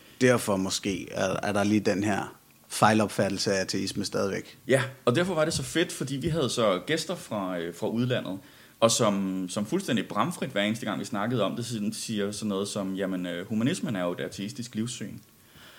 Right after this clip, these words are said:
Speaker 2: Øh, fordi det er den største selvfølge for dem i Norge og i Sverige og i England, og det har, det har aldrig, det, det er ikke noget, de diskuterer. Det, det er det jo bare, fordi de bruger den, den, den, den mere åbne definition af ateisme som værende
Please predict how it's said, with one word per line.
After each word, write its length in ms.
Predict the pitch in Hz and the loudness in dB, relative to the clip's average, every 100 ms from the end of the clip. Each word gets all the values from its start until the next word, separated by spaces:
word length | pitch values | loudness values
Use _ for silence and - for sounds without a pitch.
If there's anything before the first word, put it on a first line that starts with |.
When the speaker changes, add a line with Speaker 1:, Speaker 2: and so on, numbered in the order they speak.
| - - | -14 2
Speaker 2:
Øh, 240 | 123 117 110 | 6 6 4
fordi 260 | 135 120 | 0 2
det 60 | 120 | 2
er 60 | |
den 60 | 113 | 2
største 360 | - 117 117 117 | 2 -2 -2 -4
selvfølge 520 | 170 226 226 107 92 | -2 0 0 -2 -2
for 220 | - 80 | 0 -2
dem 200 | 95 92 | 0 -4
i 60 | 85 | -2
Norge 400 | 82 85 98 85 | 0 0 0 -2
og 40 | |
i 40 | 82 | -4
Sverige 540 | 92 - - 101 90 | -4 -4 -6 -6 -2
og 100 | 82 | -2
i 80 | 82 | -2
England, 300 | 98 107 - | -2 -2 -4
og 80 | - | -6
det 80 | 104 | -6
har, 100 | 101 | -4
det 180 | 104 101 | -4 -2
har 60 | |
aldrig, 300 | 90 98 123 - | -2 -2 -4 -4
det, 140 | 101 | -8
det 80 | 92 | -6
er 40 | |
ikke 120 | 104 131 | -4 -2
noget, 160 | 117 | -2
de 60 | 104 - | -4 -8
diskuterer. 480 | 95 - - 180 - - - _ _ | -12 -6 -2 -2 -4 -12 -20 _ _
Det, 300 | 113 104 92 | -4 -4 -4
det 100 | 104 | 0
er 80 | 98 | 2
det 60 | 156 | 2
jo 60 | |
bare, 280 | 127 92 113 | 0 -2 -2
fordi 260 | 123 117 110 | -4 -6 -6
de 120 | 104 | -8
bruger 280 | - 104 113 | -8 -2 -2
den, 420 | 110 92 87 87 - | 0 -4 -4 -8 -10
den, 240 | 92 87 90 | -8 -8 -6
den, 220 | 92 90 85 | -8 -8 -8
den 160 | 90 92 92 | -8 -6 -4
mere 180 | 95 101 98 | -2 0 0
åbne 280 | 107 135 | -2 -2
definition 640 | 123 98 95 98 - 117 117 | -4 -6 -8 -8 -6 -6 -6
af 120 | 87 | -8
ateisme 500 | 85 - 95 - 135 | -8 -8 -8 -6 -8
som 220 | 123 90 | -8 -6
værende 320 | 87 82 85 | -4 -4 -4